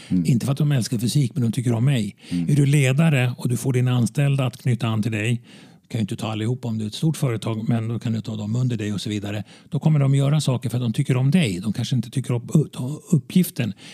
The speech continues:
Speaker 2: Är du tränare, alltså, se hela den här linjen, det här med anknytning, den här biologin som är så viktig.
Speaker 1: Mm.
Speaker 2: Och då, då, och då får du lägga lite tid, men om du förstår hur viktig den är och vilken,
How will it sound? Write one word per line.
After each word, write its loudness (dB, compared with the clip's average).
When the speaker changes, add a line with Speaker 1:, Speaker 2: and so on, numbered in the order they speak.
Speaker 2:
Är -4
du 2
tränare, 2
alltså, -2
se 2
hela 2
den 0
här 0
linjen, 2
det -10
här -2
med 2
anknytning, 0
den 0
här -2
biologin 2
som -4
är 0
så -4
viktig. -2
Speaker 1:
Mm. -4
Speaker 2:
Och -6
då, 0
då, -4
och -2
då 2
får 4
du 4
lägga 4
lite 6
tid, 4
men 4
om 4
du 2
förstår 2
hur 4
viktig 2
den 4
är 2
och 0
vilken, 0